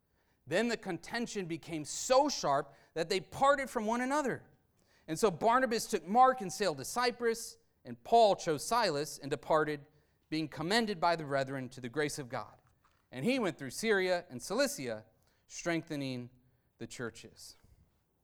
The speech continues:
All right. So before we get to that contention between Paul and Barnabas, let's first notice that there is a desire from both of them to visit the churches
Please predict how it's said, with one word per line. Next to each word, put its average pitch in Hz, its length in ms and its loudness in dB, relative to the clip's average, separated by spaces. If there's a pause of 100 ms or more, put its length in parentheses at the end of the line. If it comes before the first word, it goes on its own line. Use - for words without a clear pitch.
(640)
All 117 60 -10
right. 107 180 -8 (1200)
So 160 80 -4
before 240 360 2
we 277 120 2
get 240 160 -4
to 208 80 -12
that 202 400 0
contention 185 540 -6
between 160 340 -6
Paul 185 300 0
and 156 100 -2
Barnabas, 151 440 0
let's 196 200 -4
first 240 320 0
notice 160 480 0 (580)
that 165 180 0
there 185 200 2
is 165 100 -2
a 170 80 -2
desire 160 880 2 (160)
from 175 220 -2
both 240 380 8
of 190 120 0
them 123 400 -6 (400)
to 185 100 -2
visit 214 440 4
the 233 80 -2
churches 175 720 -2